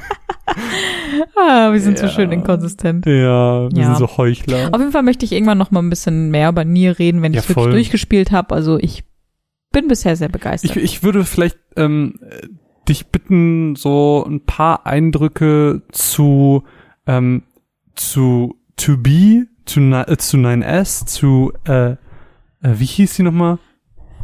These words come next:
Speaker 2: A two?
Speaker 1: Wer ist A two?
Speaker 2: Ne, die mit dem, die den König, äh, gem-, gedolcht hat.
Speaker 1: Was?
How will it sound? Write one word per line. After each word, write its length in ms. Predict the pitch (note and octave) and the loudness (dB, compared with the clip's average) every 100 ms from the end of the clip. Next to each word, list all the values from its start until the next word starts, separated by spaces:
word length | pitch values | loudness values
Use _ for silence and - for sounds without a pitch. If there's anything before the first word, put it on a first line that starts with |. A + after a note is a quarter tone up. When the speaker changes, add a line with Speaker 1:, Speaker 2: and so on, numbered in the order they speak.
| - - - - _ _ _ _ _ | -12 -14 -20 -20 _ _ _ _ _
Speaker 2:
A 140 | C#3+ C#3 | 0 0
two? 400 | - F#3 A3+ B3+ - _ _ _ _ _ _ _ _ _ | 0 2 2 0 -6 _ _ _ _ _ _ _ _ _
Speaker 1:
Wer 120 | F#3 | -4
ist 160 | - - | -4 -8
A 60 | |
two? 340 | F3+ - F#3+ F3+ | -8 -6 -4 -2
Speaker 2:
Ne, 100 | C#3+ | 0
die 100 | C3+ | 2
mit 200 | C#3+ C#3+ | 2 2
dem, 260 | D3 C3+ C3 | 2 2 2
die 120 | C#3+ | 0
den 200 | C3 C3 | 0 0
König, 600 | - F#3 E3+ C3 - - | 0 -2 0 0 -4 -8
äh, 220 | C#3+ C3 A#2 | 0 0 0
gem-, 340 | - B2 B2 _ | 0 0 0 _
gedolcht 520 | - - B2+ A#2 - | -6 -2 -2 -2 -6
hat. 220 | - - _ _ _ _ - - _ _ _ - _ | -12 -14 _ _ _ _ -14 -14 _ _ _ -20 _
Speaker 1:
Was? 140 | F#3+ | -8